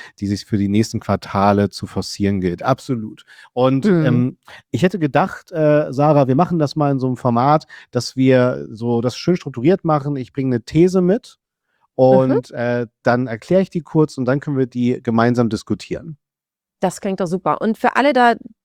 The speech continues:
Speaker 2: draußen, die jetzt so zuhören und sagen, "These, what?" Ja, der Patrick war l-, selbstverständlich, obviously,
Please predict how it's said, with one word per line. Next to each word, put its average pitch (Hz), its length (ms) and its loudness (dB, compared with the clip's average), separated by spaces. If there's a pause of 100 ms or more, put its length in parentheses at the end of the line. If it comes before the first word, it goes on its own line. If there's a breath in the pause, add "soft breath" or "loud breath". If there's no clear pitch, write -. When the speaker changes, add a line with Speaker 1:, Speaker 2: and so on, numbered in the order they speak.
(180)
Speaker 2:
draußen, 302 440 -2
die 240 80 -2
jetzt 233 160 -4
so 208 80 -6
zuhören 269 320 -4
und 240 100 -4
sagen, 208 200 -4 (420 soft breath)
"These, 226 420 -2
what?" 214 220 4 (640 loud breath)
Ja, 202 280 2 (280)
der 285 100 4
Patrick 254 460 -2
war 269 320 4
l-, 220 420 -2
selbstverständlich, 175 920 -2
obviously, 156 800 -2